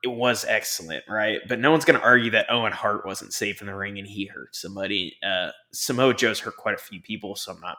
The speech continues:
maybe gonna use him as an example, but there's been plenty of examples of guys who have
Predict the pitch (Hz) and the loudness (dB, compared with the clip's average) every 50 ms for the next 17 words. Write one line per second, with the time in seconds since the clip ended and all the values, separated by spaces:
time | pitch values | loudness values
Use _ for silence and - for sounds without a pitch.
0 | - _ 110 104 95 - - - 101 95 90 87 78 - - - 101 104 101 107 | -16 _ -16 -16 -14 -14 -14 -10 -8 -6 -6 -6 -6 -8 -10 -12 -12 -12 -12 -12
1 | 107 104 107 101 - 107 104 104 - 117 113 107 104 - - - - - - - | -12 -14 -14 -12 -10 -10 -10 -8 -6 -6 -4 -2 -2 -4 -4 -8 -20 -14 -8 -6
2 | 262 - - 226 - - - 147 147 135 127 117 113 101 110 117 107 95 110 101 | 0 4 6 6 6 6 2 2 4 4 4 4 2 2 0 0 0 0 -4 -8
3 | 113 92 - - 104 107 107 107 104 - - - 117 110 104 101 - 107 104 101 | -8 -8 -2 2 6 6 6 6 4 0 -4 -4 -4 -4 -4 -2 0 2 2 2
4 | 101 98 - | 0 -4 -8